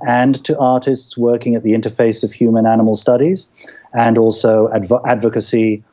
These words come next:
on behalf of non-human animals. And you can find all our grantees and what we do at Culture and Animals, A N D, and animals dot org.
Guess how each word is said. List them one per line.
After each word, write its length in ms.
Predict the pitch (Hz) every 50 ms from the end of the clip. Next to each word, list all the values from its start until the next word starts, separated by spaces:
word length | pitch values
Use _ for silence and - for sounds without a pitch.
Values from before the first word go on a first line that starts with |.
| _ _ -
on 100 | 107 110
behalf 300 | 110 107 110 113 107 110
of 140 | 110 -
non-human 500 | 110 107 104 101 98 104 107 101 104 104
animals. 400 | 110 117 117 120 123 127 123 110 -
And 80 | 110
you 60 | 107 107
can 160 | - 117 110
find 320 | - 143 139 139 139 127
all 360 | 127 123 123 123 120 117 117 - _ _ _ _ _ _
our 140 | 123 120 123
grantees 800 | 104 127 131 131 135 135 131 - - 190 202 214 226 214 170 -
and 120 | 117 113
what 160 | 117 120 -
we 120 | 127 113 110
do 380 | 117 120 120 120 117 117 120
at 220 | 110 104 107 - _
Culture 680 | - - 123 120 127 120 - - 127 117 117 113 110 - - _ _ _ _ _ _ -
and 280 | 131 123 120 120 113
Animals, 800 | 123 - - 120 117 117 110 110 110 107 113 127 131 131 - - - -
A 140 | 110 107 104
N 160 | 104 104 104
D, 320 | 101 110 110 123 156 170 - _ -
and 200 | 113 110 113 120
animals 560 | 123 110 113 110 107 110 107 107 104 98 -
dot 400 | - _ 113 110 107 104 - - -
org. 400 | - 139 127 139 170 214 233 240